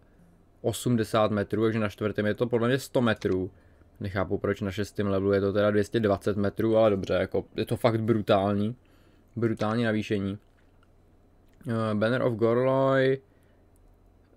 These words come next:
eh, hrdina útočí základu už na víc protivníků, takže on už základu útočí na tři protivníky, eh, s tím zlepšeným mečem tady na pět protivníků, tak nevím, jestli, jako, se to sečte,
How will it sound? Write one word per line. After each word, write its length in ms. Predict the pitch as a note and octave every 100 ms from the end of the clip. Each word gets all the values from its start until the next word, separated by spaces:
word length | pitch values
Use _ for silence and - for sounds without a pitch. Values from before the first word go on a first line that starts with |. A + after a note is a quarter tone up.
| -
eh, 480 | G#2+ G#2+ A2 A2
hrdina 340 | G#2+ A#2+ A#2+ A#2
útočí 500 | G#2 A2+ - A2+ G2+
základu 380 | G#2 G#2 B2+ A2+
už 100 | A2
na 80 |
víc 160 | A2 A2+
protivníků, 520 | - G#2+ A#2 A2 G#2+
takže 140 | G#2+ A2+
on 60 |
už 60 | A#2
základu 300 | A2 G#2+ A2
útočí 240 | G#2+ G#2+
na 100 | G#2+
tři 160 | G#2 A#2+
protivníky, 800 | G#2+ G2 G#2+ G2+ F#2+ G#2 G2+ - - _ -
eh, 300 | G2 G2 F#2+
s 60 |
tím 180 | - G#2+
zlepšeným 380 | G2 G2 G#2 G2+
mečem 260 | G2 A2
tady 320 | F#2+ G2+ G#2 - - - _ _ -
na 120 | G2+
pět 260 | - G#2 G2+
protivníků, 680 | G#2+ G2+ G2+ G2+ G2 G#2+ G#2+
tak 180 | G2+ -
nevím, 120 | G2+
jestli, 180 | G2 G2+
jako, 260 | F#2+ G2 G2
se 100 | G2+
to 80 |
sečte, 380 | G#2+ G2+ - -